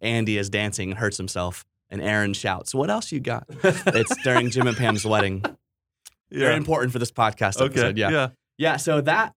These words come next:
Speaker 1: that conversation and that illustration, I think, is enlightening. And this is what's interesting. You basically make the point, "Well, I think I'm gonna disappoint you because that's all there is."
Speaker 2: Yeah.
Speaker 1: But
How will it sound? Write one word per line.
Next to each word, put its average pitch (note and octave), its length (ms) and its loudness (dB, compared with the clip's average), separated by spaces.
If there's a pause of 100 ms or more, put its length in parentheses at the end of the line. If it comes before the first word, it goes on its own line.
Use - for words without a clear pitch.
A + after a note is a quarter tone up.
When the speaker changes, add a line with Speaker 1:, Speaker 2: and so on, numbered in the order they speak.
Speaker 1:
that F#3+ 340 0
conversation B2 880 0
and A#2 140 0
that A#2 240 0
illustration, A#2 440 -2
I G#2 60 -4
think, G#2 220 -6
is G2 160 -4
enlightening. G2 720 -2 (360)
And B2 180 0
this A3+ 180 -2
is C#4 100 -2
what's A#2+ 220 0
interesting. A2+ 360 -4
You A#2 120 0
basically B2+ 440 -2
make G#2+ 240 0
the - 80 -8
point, G2 400 -4 (400)
"Well, A#2+ 340 -2 (220)
I - 80 -10
think - 240 -8
I'm A#2+ 120 -2
gonna G2+ 120 -2
disappoint A#2+ 400 -6
you G#2+ 80 -4
because F#2+ 280 -8
that's F#2+ 180 -4
all G#2 200 -2
there F#2+ 260 -8
is." G2+ 520 -6
Speaker 2:
Yeah. F2 260 -6 (220)
Speaker 1:
But E3+ 320 -2